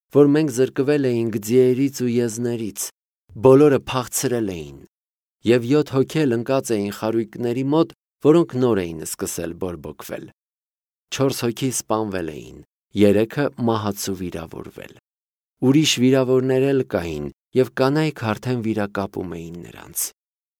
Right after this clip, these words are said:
Գնդակը դիպել էր փոքրիկ Ռիշ Հայդերքրի ձեռքին, ուսի մոտ։ Խեղճը դեռ վեց տարեկան էլ չկար, ու ես նայում էի, թե ինչպես է հայրը վիրակապում նրա ձեռքը,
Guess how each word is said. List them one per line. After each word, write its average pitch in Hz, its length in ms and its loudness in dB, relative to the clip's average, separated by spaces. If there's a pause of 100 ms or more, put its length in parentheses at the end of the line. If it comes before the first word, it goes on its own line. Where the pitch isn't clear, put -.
(560)
Գնդակը 131 480 6
դիպել 120 440 0
էր 98 120 -4
փոքրիկ 135 640 0
Ռիշ 120 340 2
Հայդերքրի 120 760 2 (160)
ձեռքին, 110 720 -4 (280)
ուսի 127 300 -2
մոտ։ - 300 -10 (920)
Խեղճը 139 400 0
դեռ 104 280 -4
վեց 107 300 2
տարեկան 87 540 -6
էլ 85 100 -8
չկար, - 380 -10 (200)
ու - 160 0
ես 131 160 0
նայում 107 420 0
էի, 80 160 -8 (140)
թե - 160 -8
ինչպես 117 380 -2
է 80 120 -8
հայրը 78 340 -6
վիրակապում 80 720 -8
նրա 78 240 -14
ձեռքը, 98 480 -8